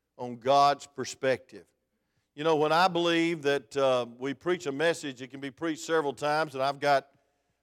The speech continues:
about twenty sermons in the file on this passage over the forty-four years I preached. But I s-, I, I, I looked at it this week, and God would not let me leave verses one through twelve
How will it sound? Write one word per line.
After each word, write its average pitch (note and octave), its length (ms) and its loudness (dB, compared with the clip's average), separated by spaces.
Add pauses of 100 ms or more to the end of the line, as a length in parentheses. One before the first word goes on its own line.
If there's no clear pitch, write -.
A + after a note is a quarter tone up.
(100)
about D3 380 4
twenty D#3+ 280 -4
sermons C3+ 500 -4
in C#3+ 180 -6
the B2 80 -6
file C3 580 4 (160)
on C3 240 -6
this C3+ 200 0
passage B2 720 -2
over A#2+ 220 -8
the A2+ 80 -10
forty-four B2+ 520 -6
years B2 300 -4
I B2 120 0
preached. B2+ 580 -8 (600)
But C3+ 100 -2
I F3 80 6
s-, - 220 -4
I, E3 120 2
I, E3 340 -2
I E3 40 0
looked G3 300 0
at D#3 160 4
it C#3 200 -2
this C#3+ 200 -6
week, C#3+ 360 -4
and A#2+ 160 -12 (360)
God D#3+ 220 6
would D3 100 0
not D#3 180 2
let D3+ 160 -2
me C#3+ 120 -8
leave D3+ 300 0
verses A#2+ 380 -6
one C3+ 220 -4
through C3 180 -8
twelve C#3+ 500 2